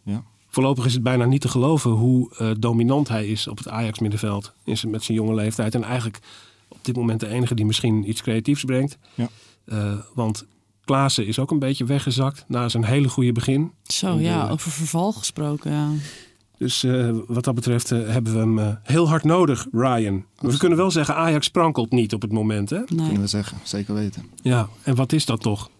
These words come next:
Speaker 2: Vermoeidheid hadden we het net over.
Speaker 1: Er komt geen tempo in het spel, voor mijn gevoel. Om even Klaassen, je noemde het Klaassen. Toen Klaassen net terugkwam bij Ajax, was alles vooruit, alles één keer raken. Nu is alles vaker raken en alles breed of terug. Ja, alles veel breed en t-, veel breed en terug.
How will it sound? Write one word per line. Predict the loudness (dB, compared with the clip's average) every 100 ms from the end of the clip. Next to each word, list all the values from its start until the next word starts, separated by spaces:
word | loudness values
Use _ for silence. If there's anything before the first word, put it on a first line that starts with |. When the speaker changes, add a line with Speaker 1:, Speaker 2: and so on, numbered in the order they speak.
| _ _ _ _ _ _ -20 -20 -20 -6
Speaker 2:
Vermoeidheid | 2 4 6 4 4
hadden | 4 4
we | 2
het | 2
net | 4
over. | 2 2
Speaker 1:
Er | 0 -6 -12
komt | -8 -2
geen | -2
tempo | 0 0 2
in | 2
het | 0
spel, | -2 -4
voor | -2 -2
mijn | -2
gevoel. | -4 -8 -12 -14 _ _ _ _ _ _
Om | -8
even | -6 -6
Klaassen, | -4 -4 -2 -2
je |
noemde | 0 -2
het | -2
Klaassen. | -4 -2 -4 -10 -14 _ _
Toen | -10 -6
Klaassen | -2 0 0
net | 0
terugkwam | -2 -2 0
bij | 0
Ajax, | 0 -2 -4
was | -6
alles | -4 -2 -2 -4
vooruit, | -4 -2 -2 -2
alles | -2 -2 0
één | 0
keer | 0 0
raken. | -2 -2 -4 -12 -16 -20 -20 -4
Nu | -2
is | 0
alles | 0 0 0
vaker | -2 -2 0 0
raken | 0 0 -2
en |
alles | -2 -2
breed | -2 0 -2
of | -4
terug. | -6 -6 -6 -6
Ja, | -4
alles | -2 -4 -6 -10
veel | -8 -2 0
breed | 2 0 0
en | -4
t-, | -8 -20
veel | -14 -6 -4
breed | -2 -2
en | -2
terug. | -2 -4 -4 -6